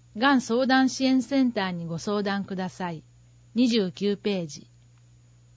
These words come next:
通院や療養生活を送るにあたって、お近くの病院や診療所、在宅医療の時に往診してくれる診療所や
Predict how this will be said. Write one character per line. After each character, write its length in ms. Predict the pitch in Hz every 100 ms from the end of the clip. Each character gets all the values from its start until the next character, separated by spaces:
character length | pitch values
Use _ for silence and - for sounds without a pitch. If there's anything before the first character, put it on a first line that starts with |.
| _
通 340 | - 262 285
院 260 | 285 262 254
や 240 | 254 247 - _
療 220 | 208 262 320
養 200 | 311 311
生 260 | 320 311
活 400 | 247 220 - 180
を 180 | 180 180
送 220 | 190 262
る 120 | 262
に 140 | 247 185
あ 100 | 170
た 140 | 180
っ 60 | 180
て、 340 | - 185 180 - _ _ _
お 100 | 196
近 300 | - - 269
く 120 | 262
の 160 | 269 262
病 280 | 226 247 262
院 160 | 254 240
や 140 | 240
診 320 | - 226 240
療 260 | 240 226 220
所、 240 | 196 202 - _ _ _ _
在 280 | 185 233 294
宅 280 | 302 302 302
医 60 |
療 260 | 277 302 262
の 140 | 208
時 300 | 190 180 233
に 220 | 202 175 -
往 180 | 214 262
診 300 | - 262 262
し 100 | -
て 140 | 254
く 100 | 247
れ 140 | 247 233
る 120 | 233
診 320 | - 233 240
療 240 | 240 233
所 120 | 226 208
や 240 | 175 165